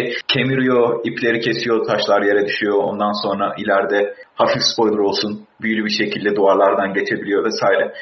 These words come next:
Hani bunu başta karar verdiniz, sonra tamam elimizdeki seçenekler bunlar, bunları kullanalım ve bölümleri yapalım. Yoksa bölüm yaptık abi şöyle bir şey olsun istiyoruz, bunu tekrar eylem olarak, e,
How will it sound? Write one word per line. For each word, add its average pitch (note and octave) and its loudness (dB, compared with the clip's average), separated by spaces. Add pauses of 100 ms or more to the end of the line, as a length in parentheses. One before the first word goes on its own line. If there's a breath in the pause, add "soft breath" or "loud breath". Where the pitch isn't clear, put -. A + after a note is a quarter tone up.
(140 loud breath)
Hani C3 -4
bunu D#3+ -4
başta C#3 0
karar E3 2
verdiniz, F3+ 0 (260)
sonra C3 0
tamam A2 0
elimizdeki B2+ -2
seçenekler G#2 -2
bunlar, F3 -2 (360 loud breath)
bunları C#3 0
kullanalım A#2+ 0
ve A2+ 0
bölümleri A#2+ 2
yapalım. B2 0 (320 loud breath)
Yoksa A#3 2 (520)
bölüm G#3 0
yaptık G#3 0
abi G#3 2
şöyle G#3+ 2
bir - -2
şey A#3+ 0
olsun A3+ -2
istiyoruz, B3 -4
bunu F3+ -4
tekrar F3+ 2
eylem C#3 2
olarak, C3 2 (300)
e, G#2+ -2